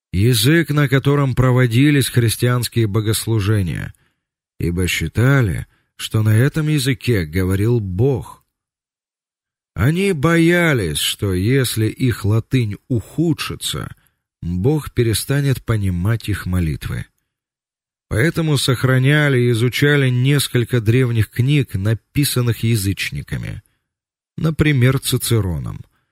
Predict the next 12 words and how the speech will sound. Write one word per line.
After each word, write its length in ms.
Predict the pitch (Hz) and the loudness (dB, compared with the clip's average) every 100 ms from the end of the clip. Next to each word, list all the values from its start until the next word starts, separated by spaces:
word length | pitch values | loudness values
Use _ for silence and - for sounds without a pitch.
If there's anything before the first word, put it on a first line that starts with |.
| _ _ _ _ - | _ _ _ _ -4
просто 560 | 190 196 - - 151 | -2 -2 -2 0 0
с 100 | 135 | 0
целью 480 | - - 135 143 139 | -2 0 2 2 4
лучше 460 | 123 117 147 147 - | 4 4 2 2 2
овладеть 500 | 127 110 117 123 95 | 2 2 2 0 0
грамматикой, 1040 | 101 123 127 143 120 - - - 113 - | 2 2 4 2 2 -2 -10 -8 -8 -10
синтаксисом 1120 | - - 113 139 120 110 - 101 - 90 78 - _ _ _ | -12 -4 0 0 0 -4 -4 -6 -4 -4 -6 -10 _ _ _
и 100 | 104 | -4
произношением 1120 | 107 127 123 104 120 117 - 147 127 95 82 | 0 0 2 2 2 0 2 0 2 0 0
этого 320 | 92 85 82 | -2 -2 -2
древнего 560 | 80 98 117 87 87 90 | 0 2 2 2 0 0
языка. 600 | 90 95 98 101 76 95 | 0 -2 -2 -2 -2 -6